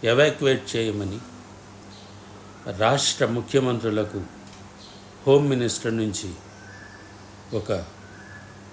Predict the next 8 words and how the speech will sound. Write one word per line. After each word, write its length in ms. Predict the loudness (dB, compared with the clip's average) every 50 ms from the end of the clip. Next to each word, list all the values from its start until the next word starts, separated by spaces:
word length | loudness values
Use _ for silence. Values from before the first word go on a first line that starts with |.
| -20 -20 -18 -20 -20 -20 -20 -20 -20 -20 -20 -20 -20 -20 -20 -20 -20 -20 -20 -20 -20 -20 -20 -20 -20 -20 -20 -18 -18 -18 -14 -6 2 6
లేఖ 220 | 6 6 6 6 4 4 6
రాయడం 400 | 6 6 6 6 6 6 4 2 2 0
జరిగింది. 480 | 0 0 0 -2 -2 -2 -2 -4 -6 -8 -10 -14 -18 -20 -20 -20 -20 -20 -20 -20 -20 -20 -20 -20 -20 -18 -18 -18 -18 -18 -20 -20 -20 -20 -20 -20 -20 -20 -20 -20 -20 -20 -20 -20 -20 -20 -20 -20 -20 -20 -20 -20 -20 -16 -8 -4 -4 -2
ఇక 120 | 4 4 6 6 4 2 -4 -12 -16 -18 -20 -20 -20 -20 -20 -20 -20 -20 -18 -18 -16 -16 -16 -16 -16 -16 -16 -16 -16 -16 -16 -16 -14 -8 -2 0
యుద్ధ 200 | 0 4 6 8 8 8 8
భేరీని 380 | 6 6 6 6 4 4 4 2 4 6
మోగించడమే 720 | 6 6 6 4 2 2 2 2 2 2 2 4 2 2 2 0 0
తరువాయి 500 | 0 0 2 4 4 4 4 2 0 -4